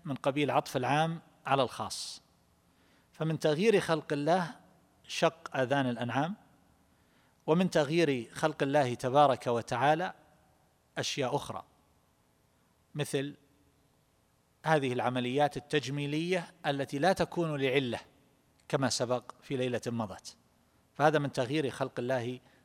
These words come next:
تبارك وتعالى، لكن ما كان لإصلاح عيب فلا إشكال فيه، ومثلنا على هذا بأمثلة،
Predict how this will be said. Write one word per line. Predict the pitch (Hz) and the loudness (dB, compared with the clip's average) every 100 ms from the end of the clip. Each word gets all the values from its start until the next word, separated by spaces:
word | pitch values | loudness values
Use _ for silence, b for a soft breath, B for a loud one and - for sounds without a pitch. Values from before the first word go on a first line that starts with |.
| _ - | _ -6
تبارك | 123 131 123 - | 0 2 2 -2
وتعالى، | 120 117 - 95 95 101 - B B B - | -4 -4 -6 -12 -14 -18 -20 B B B 0
لكن | 139 - | 2 2
ما | 147 185 | 2 4
كان | - 160 | 8 8
لإصلاح | 147 139 131 135 127 120 | 6 0 -2 0 0 0
عيب | 147 170 - - | -2 -2 -8 -20
فلا | - 143 127 | 0 0 2
إشكال | - - 104 | -4 -10 -12
فيه، | - 92 - _ _ _ _ _ - | -14 -20 -20 _ _ _ _ _ -6
ومثلنا | 147 - 165 147 131 | -6 -2 -2 0 0
على | 123 | 0
هذا | 120 131 117 | 0 -2 -2
بأمثلة، | 110 120 131 120 104 | -4 -8 -10 -12 -16